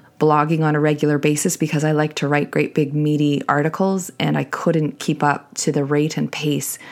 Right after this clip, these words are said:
that I needed to, to achieve some of my goals. And then I went to a great big event here in Toronto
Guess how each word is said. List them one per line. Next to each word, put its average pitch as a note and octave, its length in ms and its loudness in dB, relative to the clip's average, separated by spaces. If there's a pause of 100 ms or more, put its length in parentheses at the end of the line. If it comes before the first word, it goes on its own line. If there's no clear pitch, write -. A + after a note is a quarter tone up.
(320)
that D#3 120 4
I D#3 100 4
needed D3+ 340 2
to, C#3+ 520 2 (200)
to C#3+ 720 0
achieve E3 400 0
some D#3+ 160 0
of D3+ 100 0
my D3 160 0
goals. D#3 500 0 (460)
And D#3+ 340 2
then E3+ 240 0
I E3 120 4
went E3+ 560 0
to F#3 580 2
a D3+ 100 0
great D3+ 320 0
big E3 200 2
event D#3+ 360 0
here D#3+ 300 0
in D3+ 100 0
Toronto D3 600 0